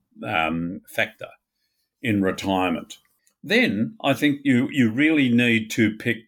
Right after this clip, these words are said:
one of the many options. There's about sixty things people need to think about before retirement.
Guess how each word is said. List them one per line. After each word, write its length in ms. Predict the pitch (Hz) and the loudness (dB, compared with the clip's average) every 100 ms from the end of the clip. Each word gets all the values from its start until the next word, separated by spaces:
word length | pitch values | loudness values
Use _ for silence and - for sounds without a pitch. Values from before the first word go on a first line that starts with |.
| _ | _
one 220 | 120 123 | 0 2
of 120 | 107 | 0
the 100 | 104 | -2
many 360 | 98 113 120 104 | -2 0 2 4
options. 480 | 90 - 95 85 160 | 2 0 -6 -6 -6
There's 140 | 175 | -4
about 320 | 175 196 190 | -2 -2 -2
sixty 600 | - - 165 160 - 123 | -4 -2 -2 -4 0 0
things 460 | 110 131 98 85 - | 0 -2 -2 -6 -6
people 360 | 113 101 - | -4 -2 -4
need 220 | 90 90 80 | -2 -2 -4
to 60 | |
think 280 | 87 101 92 | -6 -4 -4
about 340 | 76 78 - - | -2 -2 -2 -8
before 320 | 76 82 78 | -6 -4 -4
retirement. 540 | 76 80 80 69 - | -6 -2 -2 -4 -10